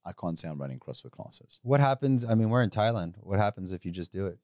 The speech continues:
Speaker 1: So there's actually people now. I mean, you've got CrossFit Southeast Asia and you've got, like, a head of the region. So we've got an amazing head on this side. Her name's Yuria. She's, like, so she's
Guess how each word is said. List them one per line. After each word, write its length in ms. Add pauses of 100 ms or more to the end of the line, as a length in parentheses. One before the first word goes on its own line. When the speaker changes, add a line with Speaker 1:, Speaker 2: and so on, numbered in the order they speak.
(100)
Speaker 1:
So 140
there's 180
actually 220
people 260
now. 220
I 100
mean, 160
you've 100
got 200
CrossFit 320
Southeast 400
Asia 300
and 120
you've 100
got, 140
like, 140
a 40
head 340
of 160
the 160
region. 520
So 140
we've 160
got 120
an 120
amazing 500
head 220
on 100
this 140
side. 300
Her 40
name's 280
Yuria. 380
She's, 340
like, 180 (320)
so 80
she's 340